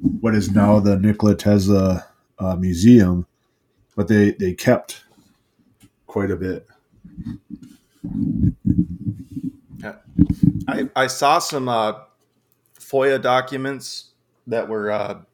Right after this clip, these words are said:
Speaker 2: a bunch of handwritten notes and stuff from the, the F B I, um, on Tesla, but I just did not have the, did not have the gumption to actually read all of that stuff.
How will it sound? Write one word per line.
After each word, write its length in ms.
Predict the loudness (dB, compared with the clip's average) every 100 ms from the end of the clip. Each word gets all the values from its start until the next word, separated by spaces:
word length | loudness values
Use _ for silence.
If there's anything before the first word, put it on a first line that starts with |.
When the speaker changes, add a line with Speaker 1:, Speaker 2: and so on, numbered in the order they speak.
| -16
Speaker 2:
a 80 | -8
bunch 220 | -8 -8
of 100 | -10
handwritten 500 | -10 -8 -6 -6 -8
notes 300 | -8 -8 -10
and 100 | -16
stuff 380 | -12 -8 -8 -10
from 140 | -12
the, 220 | -12 -12 -18
the 120 | -16 -14
F 160 | -14
B 140 | -14 -12
I, 240 | -8 -10 -12 -16 -16 -16 _ _ _ _ _ _ _ _ -10
um, 420 | -8 -8 -10 -16 -10
on 220 | -8 -8
Tesla, 520 | -6 -6 -6 -4 -4
but 180 | -4 -10
I 160 | -4 -4
just 300 | -4 -14 -12
did 200 | -14 -10
not 220 | -10 -10
have 220 | -10 -12 -10
the, 240 | -12 -12 _ _ _ _ _ _ _ _ _ _ _ _ _
did 140 | -6
not 220 | 0 2 2
have 160 | 0
the 80 | -4
gumption 460 | -4 -6 -6 -10 -10
to 120 | -8
actually 420 | -8 -8 -14 -16
read 340 | -12 -8 -6
all 200 | -6 -8
of 80 | -12
that 220 | -14 -16
stuff. 480 | -16 -14 -12 -14 -20